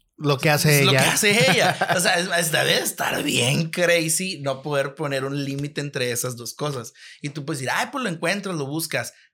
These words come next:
Speaker 2: Háganlo. Los reto a hacerlo. Los reto a agarrar un pedazo de su vida y partirlo y decir, "Esto no lo voy a enseñar". Porque saben muy bien esa gente que entre más cosas suban de su vida, que más que qué perro, que qué chilo, que más que qué a gusto que estoy,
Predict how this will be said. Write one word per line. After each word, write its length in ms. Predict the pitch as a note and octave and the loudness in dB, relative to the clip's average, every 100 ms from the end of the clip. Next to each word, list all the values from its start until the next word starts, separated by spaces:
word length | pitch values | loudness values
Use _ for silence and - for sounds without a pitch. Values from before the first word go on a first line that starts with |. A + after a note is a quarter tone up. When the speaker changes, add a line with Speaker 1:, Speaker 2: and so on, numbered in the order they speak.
| _ | _
Speaker 2:
Háganlo. 440 | D#3 F3+ D#3 A#2+ - _ _ | -2 0 -2 -6 -14 _ _
Los 360 | C3 C3 C3 | -2 0 0
reto 280 | B2+ D3+ D#3+ | -2 -2 -4
a 40 | F3+ | -4
hacerlo. 380 | F#3 E3 A2+ | -2 -2 -4
Los 200 | B2 C#3+ | -4 -4
reto 280 | C#3+ D3 F3 | -4 -4 -2
a 40 | G3+ | 0
agarrar 360 | E3+ D#3 D#3+ | 0 0 0
un 160 | E3+ F3 | -2 -4
pedazo 360 | G3 F3 F3+ | 0 0 0
de 80 | F#3+ | -6
su 160 | F3 D#3 | -4 -4
vida 260 | F#3+ F#3 | -4 -4
y 80 | D#3+ | -4
partirlo 500 | D3 C#3+ C#3+ E3 F3 | -4 -6 -4 -6 -2
y 60 | E3 | -4
decir, 280 | C#3+ - D3+ | -4 -6 -6
"Esto 200 | D#3+ E3 | -6 -4
no 80 | |
lo 80 | D#3+ | -2
voy 120 | D#3 | -2
a 40 | D#3+ | -4
enseñar". 460 | E3 C#3+ E3 E3 _ - - _ _ _ _ _ _ _ _ _ _ _ _ | -4 -2 -2 -4 _ -20 -20 _ _ _ _ _ _ _ _ _ _ _ _
Porque 400 | D3 C#3+ C#3+ B2+ | -4 -4 -6 -2
saben 420 | E3 D#3 D#3 D#3 | 2 2 2 -2
muy 120 | D#3 | -4
bien 180 | D#3 D3 | -4 -4
esa 200 | D3 E3+ | -4 -4
gente 520 | E3+ D3+ B2+ A#2+ A#2 - | -4 -4 -6 -14 -16 -10
que 100 | C3+ | -10
entre 220 | C3 C3 | -6 -4
más 260 | B2+ C#3+ | -2 -2
cosas 260 | D3 F3 G#3 | -2 -6 -6
suban 300 | G#3+ G#3+ G#3 | -6 -6 -6
de 80 | G3 | -6
su 160 | F3+ | -6
vida, 500 | D3 C#3+ C#3 C#3 C#3 | -6 -4 -2 0 0
que 80 | C#3 | -2
más 240 | B2+ B2 B2+ | -4 -4 -6
que 100 | C#3+ | -8
qué 100 | E3 | -8
perro, 300 | E3 E3+ E3 | -4 -6 -6
que 100 | D#3 | -10
qué 160 | E3 | -10
chilo, 400 | E3 D#3+ C#3+ C#3 | -6 -6 -4 -6
que 80 | C#3 | -8
más 240 | B2+ B2 B2+ | -8 -8 -8
que 100 | D#3+ | -8
qué 100 | F#3 | -4
a 40 | |
gusto 320 | D#3+ C#3 D3+ | -4 -8 -12
que 80 | - | -14
estoy, 400 | E3 C#3+ B2+ B2 | -6 -2 -2 -4